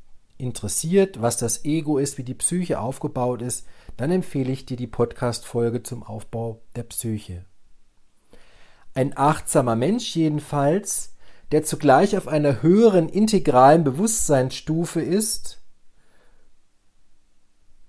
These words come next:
dem gelingt es, das Bewerten mehr und mehr zu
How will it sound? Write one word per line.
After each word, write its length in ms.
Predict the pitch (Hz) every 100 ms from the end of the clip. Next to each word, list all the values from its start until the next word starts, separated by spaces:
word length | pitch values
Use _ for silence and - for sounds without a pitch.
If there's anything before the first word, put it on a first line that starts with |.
| - _ _ - - - - - - _ - _ - - - - - - _ _ _ - - - 135
dem 200 | 190 233
gelingt 380 | 170 165 175
es, 460 | 180 170 - - - - - - - - - - -
das 180 | - 123
Bewerten 640 | - 113 110 127 208 208 156
mehr 220 | 139 147
und 200 | 160 156
mehr 320 | 139 139 147
zu 580 | 151 - 139 127 117 113